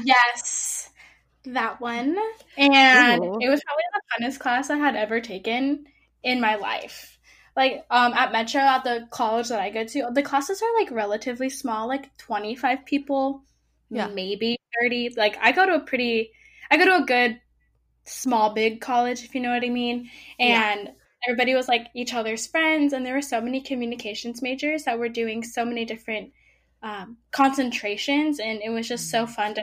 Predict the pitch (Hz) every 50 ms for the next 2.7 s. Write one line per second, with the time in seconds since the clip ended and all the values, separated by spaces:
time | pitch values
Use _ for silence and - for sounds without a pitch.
0 | - - 214 208 214 208 208 208 _ _ _ _ _ - - 226 233 220 220 208
1 | 220 226 233 226 233 - - 220 208 214 220 220 220 214 220 220 220 214 - -
2 | 185 180 185 190 196 214 247 262 277 294 320 302 - -